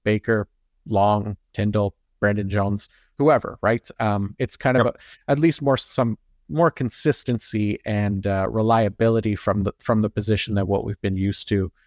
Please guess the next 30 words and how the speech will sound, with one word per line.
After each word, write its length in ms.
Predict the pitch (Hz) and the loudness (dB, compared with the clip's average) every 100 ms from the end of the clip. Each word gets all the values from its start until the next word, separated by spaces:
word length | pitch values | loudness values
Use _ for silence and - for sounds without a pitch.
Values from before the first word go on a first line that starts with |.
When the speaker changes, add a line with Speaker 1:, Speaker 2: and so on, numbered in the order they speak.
| _ - | _ -4
Speaker 1:
uh, 140 | 90 - - | -4 -4 -4
in 160 | 113 | -2
the 100 | 95 | -2
past. 600 | - 90 - 92 - - | -4 -6 -6 -8 -16 -6
So 260 | - 110 98 _ _ _ _ - | 0 0 0 _ _ _ _ 0
that 180 | 143 | 2
is 280 | 139 127 - - | 4 2 -2 -6
interesting. 800 | 139 123 131 120 - 120 117 117 - - | -2 -2 -2 -4 -2 -2 0 -4 -8 -4
Um, 500 | 117 113 110 113 107 _ _ _ _ _ _ - - _ _ - | 0 2 0 -2 -6 _ _ _ _ _ _ -20 -20 _ _ -2
Speaker 2:
I'm, 160 | 131 | 0
I'm 140 | - 131 | 0 2
gonna 160 | 127 | 2
Speaker 1:
yeah. 80 | 135 | 2
Speaker 2:
try 180 | 147 147 | 2 2
and 100 | 143 | 4
do 120 | 123 | 4
a 20 | |
little 160 | 120 104 | 2 0
screen 280 | - 131 135 | 0 0 2
share 220 | - 90 | 0 -4
here. 260 | 87 85 - | -6 -8 -10
Uh, 320 | 101 101 101 104 | -10 -8 -4 0
Speaker 1:
Yeah, 160 | 202 | 0
Speaker 2:
see 100 | - | 0
Speaker 1:
go 60 | 147 | -2
Speaker 2:
if 60 | |
it 20 | - | -2
Speaker 1:
for 120 | 92 | -4
it. 40 | |
Speaker 2:
works. 280 | 92 - - | -6 -10 -14